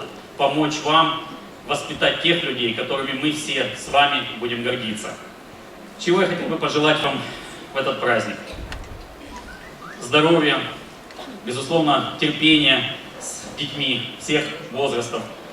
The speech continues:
всех поколений. Безусловно,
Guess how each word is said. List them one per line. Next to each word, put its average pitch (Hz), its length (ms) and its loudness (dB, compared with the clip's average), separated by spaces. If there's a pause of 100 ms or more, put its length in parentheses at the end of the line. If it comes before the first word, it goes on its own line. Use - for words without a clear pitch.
(560)
всех 139 260 2 (220)
поколений. 120 600 0 (720)
Безусловно, 147 760 4